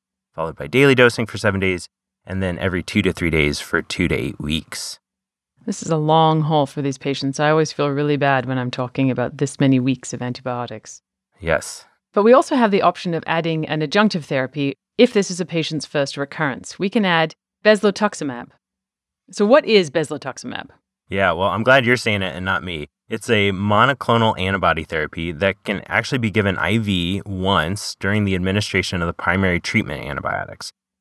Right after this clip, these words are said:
Speaker 1: It's helpful in people who are experiencing recurrence or preventing future recurrence.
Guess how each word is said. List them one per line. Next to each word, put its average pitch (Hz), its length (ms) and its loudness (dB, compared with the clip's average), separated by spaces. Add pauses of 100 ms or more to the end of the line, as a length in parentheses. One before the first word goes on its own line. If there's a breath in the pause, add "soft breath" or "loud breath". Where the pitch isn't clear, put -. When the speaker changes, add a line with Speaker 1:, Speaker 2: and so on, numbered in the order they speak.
(100)
Speaker 1:
It's 98 160 -14
helpful 101 720 0 (240 loud breath)
in 98 200 -6
people 104 260 -6
who 98 60 2
are 90 80 4
experiencing 85 500 -8
recurrence 151 560 0
or 110 240 4
preventing 90 580 -4
future - 400 -2
recurrence. - 540 -10